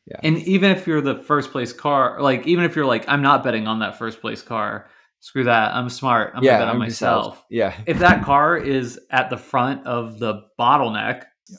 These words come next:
Speaker 2: and the person who's owns that car is smartly like, "I'm just gonna burn other
Speaker 1: <laughs>
Speaker 2: cards because I can just play the card to make the yellow car move and it can't move anywhere
Speaker 1: Yeah.
Speaker 2: because I'm blocking this path,"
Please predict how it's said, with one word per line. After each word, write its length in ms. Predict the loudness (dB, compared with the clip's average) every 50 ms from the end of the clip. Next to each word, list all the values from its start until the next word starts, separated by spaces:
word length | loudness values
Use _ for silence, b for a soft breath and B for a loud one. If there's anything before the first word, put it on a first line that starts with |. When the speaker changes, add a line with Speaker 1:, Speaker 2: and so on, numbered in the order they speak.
| _ _ -2
Speaker 2:
and 260 | -2 0 0 0 0
the 100 | -2 -2
person 480 | 0 0 0 0 0 -2 -4 -2 -2
who's 500 | -2 -2 -2 -2 -2 -4 -8 -12 -20 -20 _ _ _ _ _ _ _ -2
owns 300 | 0 0 2 0 0 0
that 220 | 2 2 2 0 -2
car 340 | -2 -2 0 0 0 -2 -2
is 200 | -4 -6 -8 -10
smartly 760 | -10 -6 -2 -2 -2 -2 -4 -4 -6 -4 -4 -6 -8 -10 -12 _ _ _ _
like, 260 | -6 -4 -4 -4 -8 -12 _ -4
"I'm 140 | -4 -2 -2
just 160 | -4 -4 -4
gonna 160 | -6 -6 -6
burn 340 | -4 -2 -2 -2 0 -2 -2
other 280 | -2 -2 0 -2 -2
Speaker 1:
<laughs> 120 | -2 -2 0
Speaker 2:
cards 480 | 2 2 2 0 -2 -6 -12 B B B B B B B B B -4
because 340 | -4 -2 0 0 0 2 2
I 80 | 2 2
can 160 | 2 -2 -2
just 280 | -2 -4 -6 -6 _ _
play 220 | 2 2 4 4
the 100 | 2 0 0
card 240 | 2 2 2 2 2
to 60 | 0
make 220 | 0 0 0 0 0
the 60 | 2
yellow 260 | 4 4 6 4 4
car 260 | 2 2 0 0 0 0
move 280 | -2 0 -2 -2 -2
and 100 | -4 -6 -6
it 140 | -6 -6
can't 220 | -4 -4 -4 -4 -2
move 160 | -4 -2 0
anywhere 480 | 0 0 0 0 2 2 2 2 4 6
Speaker 1:
Yeah. 140 | 6 6
Speaker 2:
because 120 | 6 4 2
I'm 360 | 0 2 2 2 2 -2 -4
blocking 380 | -2 2 4 4 4 2 -2 -6
this 140 | -6 -6 -4
path," 380 | -2 0 2 2 2 0 -2